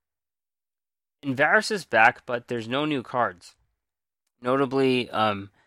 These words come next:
his drops are Magical Cylinders and Auto Rocket Dragon, which are both cards that are repeats. So they're one of the first events in a while that they're sending out a play, a, a character with no new cards. Just,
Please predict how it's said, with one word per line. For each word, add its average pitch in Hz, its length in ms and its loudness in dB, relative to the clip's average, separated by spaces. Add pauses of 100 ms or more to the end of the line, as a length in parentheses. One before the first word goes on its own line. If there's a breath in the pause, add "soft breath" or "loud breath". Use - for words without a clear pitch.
(160)
his 117 220 -12
drops 117 360 2
are 113 140 -2
Magical 101 500 0
Cylinders 151 1000 0
and 113 340 -6
Auto 123 300 0
Rocket 110 360 0
Dragon, 131 440 0
which 117 160 -8
are 113 60 0
both 127 400 4
cards 117 320 4
that 120 100 0
are 113 60 -2
repeats. 139 540 -6
So 123 220 0
they're 113 240 0 (880 soft breath)
one 170 180 2
of 233 80 2
the 185 100 -2
first 151 460 -4
events 117 460 -2
in 113 100 -6
a 104 60 -8
while 104 380 -2
that 104 140 -12
they're 110 120 -6
sending 135 480 -2
out 113 220 4
a 107 40 -6
play, 110 440 -2
a, 110 200 -2 (240)
a 104 240 -2
character 123 540 4
with 110 200 -10
no 117 280 4
new 120 220 4
cards. 101 640 0
Just, - 280 -10